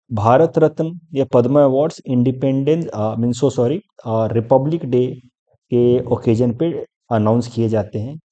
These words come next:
कोई ज़रूरी नहीं कि हर साल भारत रत्न किसी को मिले ही, but पद्मा अवार्ड्स in general हर साल रिपब्लिक डे के ओकेजन पे अनाउंस किए जाते हैं। तो अभी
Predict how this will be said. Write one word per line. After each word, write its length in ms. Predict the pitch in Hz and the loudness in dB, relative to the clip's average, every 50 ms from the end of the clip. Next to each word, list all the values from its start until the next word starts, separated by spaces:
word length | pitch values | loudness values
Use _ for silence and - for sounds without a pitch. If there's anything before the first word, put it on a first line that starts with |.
| _ _ | _ _
कोई 160 | 165 170 175 | -4 -2 0
ज़रूरी 260 | 156 156 151 156 156 | 2 2 2 2 0
नहीं 160 | 156 160 156 156 | 0 -2 -2 0
कि 100 | 160 143 | 2 2
हर 140 | 131 131 | 2 2
साल 220 | 127 127 139 143 143 | 2 2 0 0 0
भारत 400 | 143 131 110 101 113 123 127 127 - | -2 -4 0 0 0 0 0 -2 -4
रत्न 260 | 123 120 113 131 123 | -4 -4 -2 -4 -6
किसी 240 | - 120 104 123 123 | -6 -6 -6 -6 -6
को 140 | 117 127 123 | -4 -4 -2
मिले 320 | 113 101 95 98 113 120 | -2 -2 -2 -2 -2 -2
ही, 160 | 110 104 110 - _ _ _ _ _ _ _ _ _ _ _ _ _ _ _ _ _ _ - | -2 -4 -6 -10 _ _ _ _ _ _ _ _ _ _ _ _ _ _ _ _ _ _ 2
but 220 | 160 175 175 - - - - - | 2 2 2 -4 -10 -6 2 4
पद्मा 300 | 160 156 156 165 175 175 | 4 4 4 4 4 6
अवार्ड्स 360 | 165 156 160 170 165 - 160 | 6 6 6 4 4 2 0
in 100 | 151 147 | 0 2
general 300 | 139 147 156 160 156 143 | 0 0 0 0 -2 0
हर 140 | 120 120 117 | -2 -2 -2
साल 240 | 113 - 151 156 | 0 -2 -2 -2
रिपब्लिक 440 | 143 120 113 120 127 117 120 127 120 | 0 -2 0 0 0 0 0 -2 -2
डे 120 | 120 123 120 | -2 -2 -2
के 100 | - 123 | -2 -4
ओकेजन 360 | 113 123 117 104 113 117 117 | -4 -4 -4 -4 -2 -4 -2
पे 100 | - 139 | -2 -2
अनाउंस 320 | 120 104 104 113 110 - - | -2 -2 -2 -4 -6 -6 -4
किए 140 | - 113 101 | -4 -4 -4
जाते 280 | 98 95 92 - - | -4 -6 -10 -10 -12
हैं। 100 | 107 107 | -12 -10
तो 120 | 104 - 127 | -10 -8 -2
अभी 460 | 139 147 135 139 147 196 202 - - | 0 0 0 0 -2 -4 -6 -8 -12